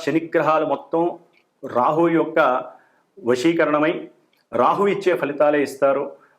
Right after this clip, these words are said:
మరి బుధ రాహువులు కలవటం వలన బాండింగ్ విషయాలలో అంటే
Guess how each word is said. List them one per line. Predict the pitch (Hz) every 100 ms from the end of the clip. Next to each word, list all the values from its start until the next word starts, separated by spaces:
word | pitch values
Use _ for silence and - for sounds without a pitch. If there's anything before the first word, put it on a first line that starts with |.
| 156
మరి | 175 135 - - -
బుధ | 127 185
రాహువులు | 208 202 185 185
కలవటం | 151 170 165 165 151
వలన | 143 147 156 127 131 - _ _ _ _ _ _ -
బాండింగ్ | 104 127 175 196 196
విషయాలలో | 160 - 151 143 139 135 - - -
అంటే | 156 175 143 160 -